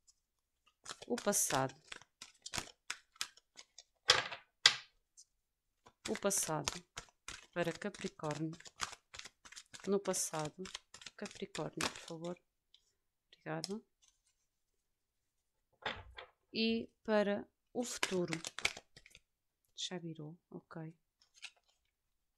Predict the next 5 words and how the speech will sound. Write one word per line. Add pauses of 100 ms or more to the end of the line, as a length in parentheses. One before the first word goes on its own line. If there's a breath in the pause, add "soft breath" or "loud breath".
(240)
Lindo. (4000)
E
depois
eu
tirarei